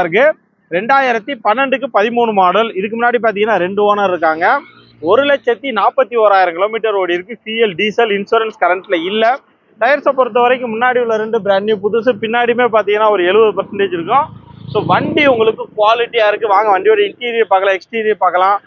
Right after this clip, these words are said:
பேனட் ஓப்பன் பண்ணி உங்களுக்கு என்ஜின் ஸ்டார்ட் பண்ணி காமிக்கிறேன். வண்டியோட கம்ப்ளீட் ரிவ்யூ பார்க்கலாம். So, இந்த வண்டியோட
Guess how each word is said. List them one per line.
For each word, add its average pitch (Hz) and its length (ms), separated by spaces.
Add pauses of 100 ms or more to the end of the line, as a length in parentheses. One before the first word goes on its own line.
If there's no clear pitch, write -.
(300)
பேனட் 226 320
ஓப்பன் 208 220
பண்ணி 208 160
உங்களுக்கு 175 260
என்ஜின் 190 220
ஸ்டார்ட் 185 240
பண்ணி 196 180
காமிக்கிறேன். 180 380
வண்டியோட 208 340 (180)
கம்ப்ளீட் 202 440
ரிவ்யூ 190 180 (100)
பார்க்கலாம். 180 340 (360)
So, 220 140
இந்த 202 160
வண்டியோட 226 280